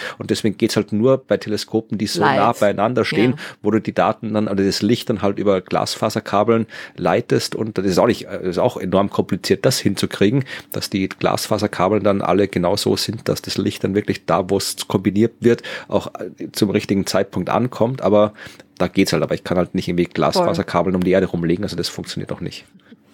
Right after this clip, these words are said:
Speaker 2: Drum verwenden sie ja die, die V L T-Teleskope hauptsächlich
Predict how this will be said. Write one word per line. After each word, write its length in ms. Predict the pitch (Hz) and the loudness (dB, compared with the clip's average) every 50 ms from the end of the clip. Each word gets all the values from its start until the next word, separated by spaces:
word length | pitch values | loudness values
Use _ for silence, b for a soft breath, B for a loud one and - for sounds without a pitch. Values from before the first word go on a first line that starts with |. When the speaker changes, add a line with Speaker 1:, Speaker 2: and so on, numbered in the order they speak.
| B B B B B B B B - | B B B B B B B B 0
Speaker 2:
Drum 180 | 220 226 220 | 2 2 4
verwenden 440 | 202 226 190 190 190 226 - - 240 | 4 4 4 4 4 2 0 0 0
sie 140 | 208 - 208 | 2 4 6
ja 160 | 190 180 180 | 6 6 4
die, 320 | 175 190 185 196 175 - | 4 4 4 4 2 0
die 220 | - 190 190 185 180 | -2 -2 0 0 0
V 200 | - - 175 170 | 2 2 2 2
L 120 | 170 175 | 2 2
T-Teleskope 760 | 170 - 185 180 190 180 180 180 - - - 175 170 - 180 160 | 0 0 0 2 2 0 0 -2 -2 0 0 0 0 0 0 2
hauptsächlich 920 | 180 190 190 - - - 160 151 151 - - 175 165 170 165 - - | 2 0 0 -2 -2 0 0 0 0 0 0 0 0 0 -2 -6 -12